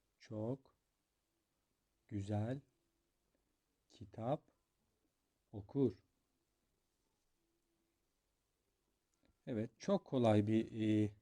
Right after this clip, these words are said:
e, sorumuz var. Hemen bakıyoruz. Elma aldı kırmızı.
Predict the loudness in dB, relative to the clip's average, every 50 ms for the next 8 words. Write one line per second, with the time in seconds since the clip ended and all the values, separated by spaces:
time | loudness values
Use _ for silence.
0 | _ _ _ _ _ _ _ _ _ _ _ _ _ _ _ -10 -6 -4 -4 -2
1 | -4 -4 -6 -6 -4 -2 0 0 2 2 0 0 0 0 0 0 0 -2 -8 _
2 | _ _ _ _ _ _ _ -12 -8 -6 -6 -4 -4 -4 -4 -6 -8 -8 -6 -6
3 | -6 -6 -8 -12 _ _ _ _ _ _ _ _ _ _ _ _ -20 _ _ _
4 | _ _ _ _ -12 -6 -2 0 2 2 2 2 0 2 2 2 0 0 -4 _
5 | _ _ _ _ _ _ _ _ _ _ _ _ _ _ _ _ _ _ _ _
6 | _ -14 -10 -6 -4 -2 -2 -2 -2 0 0 2 2 2 2 0 -2 _ _ _
7 | _ _ _ _ _ _ _ _ _ _ _ _ _ _ _ _ _ _ _ _
8 | _ -20 -12 -4 -2 0 2 2 2 2 2 2 2 2 0 -2 -2 -4